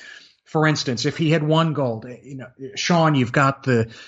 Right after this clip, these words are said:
the American flag draped around your shoulders, that gold medal around your neck,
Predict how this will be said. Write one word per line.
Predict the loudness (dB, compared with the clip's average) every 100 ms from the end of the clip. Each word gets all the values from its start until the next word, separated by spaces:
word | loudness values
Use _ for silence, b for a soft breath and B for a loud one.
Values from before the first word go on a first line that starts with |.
| B B _
the | -4
American | 0 2 2 0 -4
flag | 0 2 2 0
draped | 0 0 0
around | -2 0 0
your | -2
shoulders, | -4 -2 -2 -2 -4 -4 -4
that | -4 -4 2
gold | 4 4
medal | 4 4 4
around | 2 2 4 2 0
your | -4
neck, | -2 0 0 -2 -10